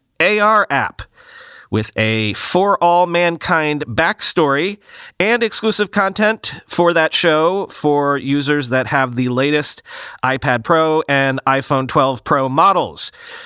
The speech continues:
Quoting Nine to Five Mac, "Apple's rumored augmented reality experience for Apple T V Plus has arrived in the form of For All Mankind Time Capsule.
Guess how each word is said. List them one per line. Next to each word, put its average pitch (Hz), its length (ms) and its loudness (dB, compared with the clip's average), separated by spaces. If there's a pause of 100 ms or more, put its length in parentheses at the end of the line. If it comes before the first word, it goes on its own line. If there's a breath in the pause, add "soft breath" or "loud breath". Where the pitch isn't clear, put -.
(220 loud breath)
Quoting 113 400 0
Nine 117 200 0
to 110 60 -4
Five 120 220 0
Mac, 120 460 -4 (640)
"Apple's 208 400 0
rumored 208 400 0
augmented 190 380 2
reality 180 320 2
experience 175 340 -2
for 143 120 0
Apple 160 220 0
T 165 120 0
V 151 80 0
Plus 165 260 0
has 147 140 -2
arrived 165 420 2
in 165 120 -2
the 156 80 -2
form 160 320 0
of 143 300 2
For - 360 0
All 175 160 4
Mankind 170 680 0 (140)
Time 233 340 0
Capsule. 143 520 -2